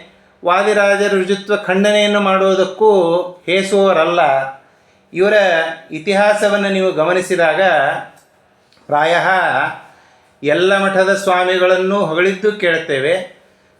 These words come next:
ಕೆಲವೇ ದಿನಗಳಲ್ಲಿ ಆಯಾ ಸ್ವಾಮಿಗಳ ನಿಂದೆ ಮಾಡಿದ್ದನ್ನು ನಾವು ಕೇಳ್ತೇವೆ.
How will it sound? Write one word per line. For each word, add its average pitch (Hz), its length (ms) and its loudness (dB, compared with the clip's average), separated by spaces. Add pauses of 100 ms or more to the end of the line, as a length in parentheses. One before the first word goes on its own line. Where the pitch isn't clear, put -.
ಕೆಲವೇ 202 380 2
ದಿನಗಳಲ್ಲಿ 202 720 2
ಆಯಾ 180 380 2
ಸ್ವಾಮಿಗಳ 180 560 0
ನಿಂದೆ 185 400 0
ಮಾಡಿದ್ದನ್ನು 180 680 0
ನಾವು 160 360 -2
ಕೇಳ್ತೇವೆ. 156 880 -4